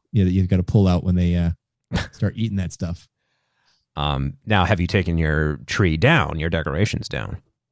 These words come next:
Speaker 1: Uh, n-, <laughs> uh,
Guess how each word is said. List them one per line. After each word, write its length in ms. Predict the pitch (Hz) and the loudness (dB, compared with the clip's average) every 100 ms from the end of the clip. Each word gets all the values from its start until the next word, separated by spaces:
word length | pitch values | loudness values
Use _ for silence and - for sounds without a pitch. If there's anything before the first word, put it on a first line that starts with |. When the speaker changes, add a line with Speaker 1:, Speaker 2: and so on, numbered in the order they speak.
| _ | _
Speaker 1:
Uh, 340 | 139 139 139 139 139 _ | 4 6 6 4 -2 _
n-, 320 | 143 139 151 147 | 4 6 4 6
<laughs> 1120 | 139 113 - 170 - 160 - - - _ - | 6 6 4 2 4 2 2 -6 -20 _ -2
uh, 120 | 147 | 0